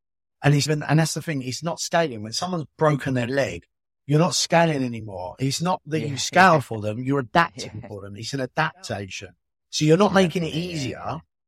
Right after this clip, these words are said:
Speaker 1: You're not
Speaker 2: That's
Speaker 1: upscaling,
Speaker 2: it.
Speaker 1: downscaling. You're adapting
Speaker 2: Yeah.
Speaker 1: because they can't physically do that movement.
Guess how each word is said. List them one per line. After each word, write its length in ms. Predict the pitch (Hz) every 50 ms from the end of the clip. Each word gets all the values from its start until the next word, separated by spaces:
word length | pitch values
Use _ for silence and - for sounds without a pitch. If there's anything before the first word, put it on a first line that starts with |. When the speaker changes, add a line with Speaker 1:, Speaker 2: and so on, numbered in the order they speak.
| _ _ _ _ _
Speaker 1:
You're 160 | 131 143 151
not 140 | 170 175 -
Speaker 2:
That's 180 | 160 160 - -
Speaker 1:
upscaling, 200 | - 156 143 139
Speaker 2:
it. 40 | 139
Speaker 1:
downscaling. 440 | 160 165 160 139 - 139 123 123 120
You're 120 | 135 139 139
adapting 640 | 123 107 - 165 165 147 - _ - - 123 113
Speaker 2:
Yeah. 60 | 110 113
Speaker 1:
because 280 | 127 - - 160 147 -
they 140 | 165 160
can't 260 | - - 170 165 156 -
physically 460 | - 165 139 139 139 - 156 143 123 -
do 200 | 165 151 139 131
that 180 | 135 123 131 143
movement. 380 | 151 156 151 127 - _ _